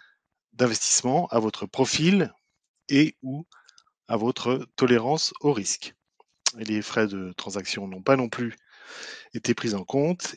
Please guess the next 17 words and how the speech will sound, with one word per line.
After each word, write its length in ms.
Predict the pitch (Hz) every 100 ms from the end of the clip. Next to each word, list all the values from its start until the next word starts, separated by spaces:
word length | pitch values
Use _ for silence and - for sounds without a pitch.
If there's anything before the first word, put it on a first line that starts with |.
| _ 156
Il 120 | 139
vous 220 | 127 117
appartient 480 | 110 98 - 120 147
d'évaluer 520 | 127 104 92 110 139
si 400 | - - 120 127
un 120 | 113
investissement 840 | 101 95 92 - - - 131 156 151 -
est 180 | 113 -
approprié 500 | - 110 - 120 131
pour 260 | - 113
vous. 260 | 107 101 104 _ _ _ _ _ _ _ _ _ _ _ - - -
Les 480 | 117 117 113 110 104
instruments 400 | 110 - 127 113
financiers 460 | 110 110 104 117 107
comportent 300 | 101 98 95
des 120 | 95
risques 520 | 120 202 - -